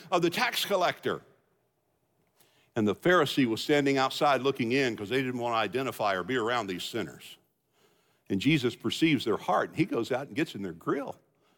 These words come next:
He says, "Look, I didn't come into this world to call self-righteous people to repentance. I came to call sinners." And let me tell you something, you, <laughs> you don't come to Jesus till you know you need to. And when you come to Jesus, you know what you find? He's a friend of sinners.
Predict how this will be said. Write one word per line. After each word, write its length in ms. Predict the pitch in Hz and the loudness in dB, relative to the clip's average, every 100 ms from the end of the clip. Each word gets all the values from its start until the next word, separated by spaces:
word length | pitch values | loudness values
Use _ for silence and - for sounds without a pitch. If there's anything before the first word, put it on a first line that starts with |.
| _ _ _ _ _ _ _ _ _ _ - | _ _ _ _ _ _ _ _ _ _ 0
He 120 | 160 | 0
says, 240 | 165 - | 2 2
"Look, 180 | 170 151 | 2 4
I 120 | 131 | 4
didn't 220 | 220 147 | 4 0
come 200 | - 160 | 0 0
into 140 | 147 123 | 2 2
this 220 | 120 - | 0 0
world 240 | 131 131 | 2 2
to 40 | 110 | 0
call 240 | 135 123 | -2 -2
self-righteous 840 | - - 160 139 123 131 131 110 - | -2 -2 -2 0 0 -2 -2 -8 -8
people 320 | - 107 104 | -6 -4 -4
to 60 | 98 | -2
repentance. 540 | 92 - 110 113 - | -4 -2 -2 -2 -2
I 120 | 120 | -4
came 260 | - 120 95 | -2 -4 -4
to 60 | |
call 240 | - 101 85 | -4 -6 -6
sinners." 560 | - 92 67 - - _ _ _ _ _ _ _ _ _ _ _ _ _ _ _ _ - | -6 -8 -10 -18 -20 _ _ _ _ _ _ _ _ _ _ _ _ _ _ _ _ -6
And 100 | 90 | 0
let 80 | 117 | 2
me 80 | 147 | 2
tell 160 | 233 | 2
you 100 | 220 | 2
something, 320 | 147 127 - 113 | 2 0 0 -2
you, 240 | 160 175 - | 0 -2 -2
<laughs> 480 | 165 - - - - | -4 -6 -18 -20 -4
you 160 | 123 196 | 0 2
don't 180 | 226 | 0
come 200 | - 294 | 0 0
to 40 | 311 | 0
Jesus 380 | - 127 104 - | 2 0 -2 -4
till 100 | 107 | -2
you 80 | |
know 140 | 104 107 | 0 0
you 120 | 85 | 0
need 220 | 143 196 | -2 -2
to. 100 | - | -6
And 100 | 85 - _ _ _ _ _ _ _ _ _ _ _ 101 | -10 -10 _ _ _ _ _ _ _ _ _ _ _ -4
when 140 | 92 | -4
you 80 | 90 | 0
come 180 | 190 170 | 2 2
to 80 | |
Jesus, 440 | 120 202 160 120 131 | 0 0 0 -4 0
you 40 | |
know 60 | 170 | 2
what 180 | 175 165 | 2 -2
you 60 | |
find? 340 | 165 175 185 135 | -2 0 0 0
He's 180 | 139 | -4
a 60 | - | -4
friend 320 | - 143 147 | -4 -2 -2
of 100 | 135 | -4
sinners. 440 | - 92 71 - | -6 -8 -8 -18